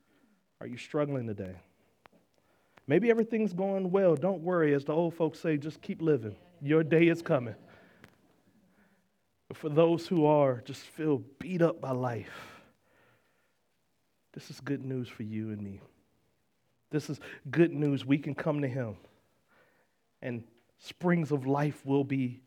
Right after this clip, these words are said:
flowing for us, and we can continue to drink. They never run out. His grace never runs dry.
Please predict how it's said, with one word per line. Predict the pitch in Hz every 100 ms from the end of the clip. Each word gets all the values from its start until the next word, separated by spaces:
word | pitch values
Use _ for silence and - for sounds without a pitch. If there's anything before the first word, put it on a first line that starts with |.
| _ _
flowing | - 160 151 147 131
for | - 127 120
us, | 110 - - - 165
and | 151
we | 165
can | 165
continue | 143 156 - 175 165 151
to |
drink. | 135 143 139 - - -
They | 147
never | 147 151 139
run | 131 123
out. | 101 95 - - _ _ _ - - -
His | - 175 -
grace | 123 135 156 139 - - - -
never | 165 180 - 147
runs | 139 147 147 139
dry. | 127 135 123 113 101